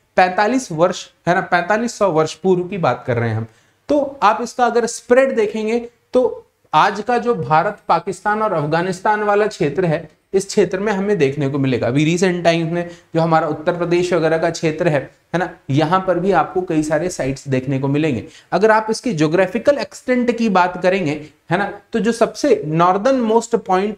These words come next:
था इसका, वो था मांडा। सबसे नॉर्दर्न मोस्ट, है ना, जो site था, सबसे उत्तर में जो site था वो मांडा था, जो कि जम्मू कश्मीर में स्थित है। अगर आप बिल्कुल south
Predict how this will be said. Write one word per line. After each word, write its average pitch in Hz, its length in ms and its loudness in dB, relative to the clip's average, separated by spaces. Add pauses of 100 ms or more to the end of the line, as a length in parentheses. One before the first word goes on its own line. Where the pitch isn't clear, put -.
(120)
था 196 80 4
इसका, 147 480 -2 (240)
वो 196 240 0
था 214 40 4
मांडा। 143 640 0
सबसे - 320 -4
नॉर्दर्न 156 420 0
मोस्ट, 170 280 -2
है 165 120 -6
ना, 175 140 -2 (360)
जो 151 140 -2
site 139 320 0
था, 185 60 -2
सबसे - 320 -2
उत्तर 156 380 0
में 185 200 -2 (260)
जो 156 120 0
site 143 380 -2
था 180 40 0
वो 190 300 2
मांडा 147 420 2
था, 170 260 -2 (260)
जो 196 80 2
कि 220 140 -4
जम्मू 160 260 0
कश्मीर 160 420 -2
में 202 100 0
स्थित 135 300 -4
है। 107 140 -12 (380)
अगर 170 180 4
आप 175 340 0 (100)
बिल्कुल 175 440 0 (320)
south 208 320 2